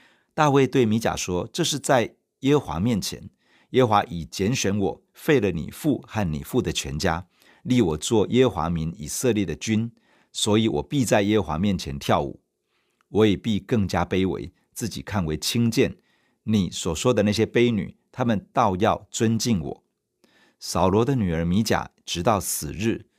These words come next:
没有生养儿女。在迎接约柜的过程中，大卫在神的面前踊跃跳舞，这看在扫罗的女儿米甲眼中，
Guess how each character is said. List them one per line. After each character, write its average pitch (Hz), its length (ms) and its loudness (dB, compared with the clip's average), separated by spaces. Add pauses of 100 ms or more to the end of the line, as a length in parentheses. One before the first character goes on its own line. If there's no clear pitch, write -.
(280)
没 92 160 -2
有 90 140 0
生 104 400 0
养 69 260 -4 (100)
儿 71 160 -10
女。 80 260 -4 (1700)
在 170 160 2
迎 110 260 2
接 123 360 4
约 127 120 4
柜 123 160 2
的 90 80 0
过 110 160 2
程 80 200 -6
中， 92 280 -4 (120)
大 107 160 4
卫 92 140 4
在 95 140 0
神 73 220 -4
的 85 80 -2
面 98 160 0
前 76 300 -6
踊 82 280 -2
跃 117 220 2
跳 113 320 -2
舞， - 240 -10 (600)
这 139 160 2
看 123 340 2
在 104 220 4
扫 76 380 -6
罗 78 180 -4
的 107 100 2
女 82 180 0
儿 76 120 -2
米 82 200 0
甲 85 200 0
眼 85 200 -2
中， 98 300 0